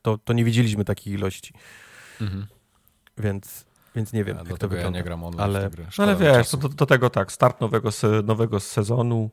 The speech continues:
Speaker 3: piątek, pewno graliście późno, czyli, czyli Stany już były na nogach i też mogły grać cały
Speaker 1: No
Speaker 3: świat,
Speaker 1: oni tak to
Speaker 3: wiesz.
Speaker 1: tłumaczyli,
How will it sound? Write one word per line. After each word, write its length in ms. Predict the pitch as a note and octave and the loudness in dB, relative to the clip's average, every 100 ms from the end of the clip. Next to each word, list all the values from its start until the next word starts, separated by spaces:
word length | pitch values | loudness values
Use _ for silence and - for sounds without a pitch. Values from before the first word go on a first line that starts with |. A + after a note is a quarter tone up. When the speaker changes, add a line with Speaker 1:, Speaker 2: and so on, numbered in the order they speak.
| _ | _
Speaker 3:
piątek, 720 | - A2+ A2 - G#2 A2 - | 6 6 6 4 2 2 -4
pewno 260 | - G#2 G2+ | -2 0 0
graliście 340 | G2+ G2+ G#2+ | -2 -2 -4
późno, 400 | - A#2+ A2+ A2 | 0 0 0 -4
czyli, 280 | - A2+ A2 | -2 0 0
czyli 320 | - - G#2+ | -2 0 0
Stany 300 | - - D3 | 0 0 0
już 160 | A2+ A2+ | 0 0
były 240 | G#2+ A2+ | 0 0
na 100 | G#2+ | 0
nogach 360 | G#2+ A2 F#2+ - | -2 -2 -2 -4
i 40 | |
też 220 | A2 G#2+ | -2 0
mogły 240 | B2 A#2 A2+ | 0 -2 -2
grać 320 | A#2+ A#2+ G#2+ | -2 -2 -4
cały 200 | - A2 | -2 0
Speaker 1:
No 80 | C3 | 2
Speaker 3:
świat, 120 | C#3 | 6
Speaker 1:
oni 200 | E3 F3+ | 6 8
tak 160 | E3 B2 | 6 4
to 80 | |
Speaker 3:
wiesz. 40 | C#3 | 4
Speaker 1:
tłumaczyli, 560 | C#3 B2+ A#2 G#2 F#2+ | 6 4 4 0 -2